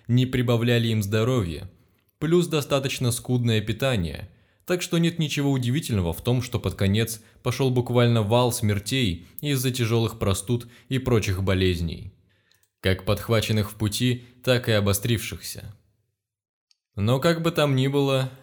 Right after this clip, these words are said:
люди все же в массе своей дошли до безопасных земель, и значит, Рус выполнил приказ пана Леха.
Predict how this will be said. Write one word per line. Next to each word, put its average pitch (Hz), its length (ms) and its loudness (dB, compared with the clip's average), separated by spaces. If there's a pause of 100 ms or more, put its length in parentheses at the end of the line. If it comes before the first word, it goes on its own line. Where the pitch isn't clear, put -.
люди 107 340 0
все 110 220 0
же 104 160 2
в 95 100 0
массе 98 340 2
своей 98 360 2
дошли 98 520 -2 (160)
до 101 160 0
безопасных 104 600 0
земель, 101 520 -2 (260)
и 127 100 0
значит, 165 420 0
Рус 156 220 -2
выполнил 107 500 0
приказ 95 460 -2
пана 92 300 0
Леха. 98 520 -4